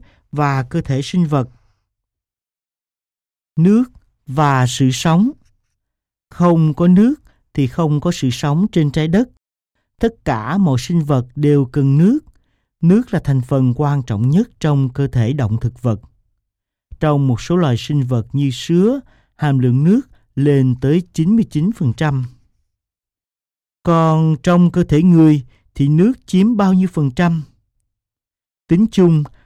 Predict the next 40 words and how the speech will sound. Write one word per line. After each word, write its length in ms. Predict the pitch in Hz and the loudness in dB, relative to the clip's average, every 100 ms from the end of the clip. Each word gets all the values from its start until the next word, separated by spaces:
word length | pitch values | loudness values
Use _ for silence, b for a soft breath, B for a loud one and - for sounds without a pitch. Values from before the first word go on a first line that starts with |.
| b | b
bảy 300 | 135 127 123 | -2 0 2
mươi 140 | 190 185 | 2 2
phần 200 | 147 127 | 0 -2
trăm 260 | 151 147 | -2 -2
cơ 120 | 135 139 | -2 -2
thể 180 | 120 120 | -2 -4
chúng 160 | 165 180 | -8 -4
ta 180 | 160 | -4
là 160 | 139 120 | 0 0
nước. 280 | 120 165 254 - _ _ _ _ _ _ - | 2 0 0 -6 _ _ _ _ _ _ -12
Máu 400 | 151 156 160 220 | -4 -2 0 0
của 120 | 247 - | -2 -6
chúng 180 | 175 175 | -6 -4
ta 320 | 160 147 135 123 | -2 -2 -4 -4
chứa 180 | 156 175 | -4 -4
tám 360 | - 156 196 | -6 -4 -2
mươi 120 | 233 | -2
ba 260 | 156 156 147 | -2 -4 -4
phần 200 | - 123 | -4 -6
trăm 220 | 139 139 156 | -4 -2 0
nước, 180 | 220 - _ _ _ _ - | 0 -2 _ _ _ _ -6
thận 360 | 143 110 113 127 | -2 0 -2 -4
chứa 220 | - 175 - - | -4 -4 -4 -6
tám 320 | 156 175 233 | -4 -2 0
mươi 80 | 175 | 0
hai 220 | 165 131 | -2 -4
phẩy 140 | 135 | -6
bảy 200 | 127 123 | -6 -6
phần 240 | - 135 123 | -4 -6 -2
trăm, 320 | 160 147 139 b b b b - | -4 -4 -6 b b b b -6
cơ 180 | 165 156 | -2 0
bắp 200 | 185 240 - _ | -2 -4 -10 _
chứa 340 | - 165 170 202 | -4 0 0 -2
bảy 180 | 120 139 | -2 -2
mươi 140 | 165 | -2
lăm 260 | 156 143 131 | -2 -2 -4
phẩy 140 | 127 | -6
sáu 260 | 123 160 196 | -6 -8 -6
phần 240 | 165 127 | -4 -4
trăm, 360 | 160 156 147 | -4 -4 -4